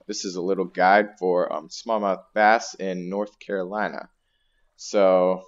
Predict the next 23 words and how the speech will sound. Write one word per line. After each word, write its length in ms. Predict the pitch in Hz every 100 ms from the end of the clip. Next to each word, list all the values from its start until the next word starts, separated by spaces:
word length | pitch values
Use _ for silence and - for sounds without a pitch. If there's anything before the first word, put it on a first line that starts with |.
| _
where 340 | - 98 95 90
are 80 | 85
we 140 | 87
right 260 | 82 90 90
now? 300 | 98 101 123
We 140 | 107 98
are 120 | 82
at 240 | - 101 - -
the, 200 | 92 -
um, 300 | 87 85 - _ _ _ _ _ _ _ _ _ -
the 240 | 87 87 90
Woody 320 | 101 113 104
Enchantment, 680 | 90 - - 95 - - -
I'm 120 | -
pretty 240 | - -
sure. 320 | - - - - _ _ _ _ -
Yes, 220 | - 65 -
that's 200 | 87 -
correct. 500 | 95 95 - - - _ _ _
And 500 | 107 107 104 101 95 92
we 180 | 107 101
are 460 | - 95 95 95 92
using, 540 | 98 85 90 87 87